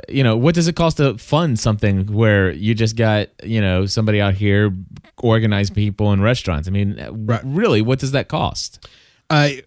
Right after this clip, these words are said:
Speaker 2: well, the, the, the total cost of the waters was right around seventy-five thousand dollars a year.
Speaker 1: Okay.
Speaker 2: So, uh, but
Speaker 1: large part being salary of the person who had
Speaker 2: It's
Speaker 1: headed up.
Speaker 2: Yeah, exactly. Like, uh, sixty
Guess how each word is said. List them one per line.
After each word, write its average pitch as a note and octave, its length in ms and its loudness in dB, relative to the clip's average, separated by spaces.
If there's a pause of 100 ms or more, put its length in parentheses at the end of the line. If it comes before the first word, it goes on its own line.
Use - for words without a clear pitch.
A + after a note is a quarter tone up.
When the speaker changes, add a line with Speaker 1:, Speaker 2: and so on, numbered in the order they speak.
Speaker 2:
well, E3 300 2
the, D3 280 -2
the, C#3 280 2
the C3+ 160 0
total G3+ 280 0
cost D3 360 -2
of B2+ 40 -4
the B2 80 0
waters A2+ 480 -2
was A2 300 -2
right A2+ 260 -2
around A2 380 -4
seventy-five G#2+ 600 -4
thousand G2 280 -8
dollars F2+ 400 -10
a G#2 60 -8
year. G2 240 -8 (220)
Speaker 1:
Okay. F#2 420 -4 (220)
Speaker 2:
So, G#2 300 -8 (400)
uh, A#2+ 240 2 (160)
but B2+ 380 0 (180)
Speaker 1:
large A#2+ 360 0
part G#2+ 380 0
being G#2 280 2
salary G2+ 420 0
of F#2+ 120 -2
the G2 60 -4
person G2 340 0
who G2 160 0
had F2+ 100 0
Speaker 2:
It's F#2+ 160 0
Speaker 1:
headed F#2 100 -2
up. F#2 160 2
Speaker 2:
Yeah, B2 160 0
exactly. C3+ 560 -2
Like, A#2+ 300 -2 (460)
uh, A#2 180 0 (100)
sixty - 1200 -2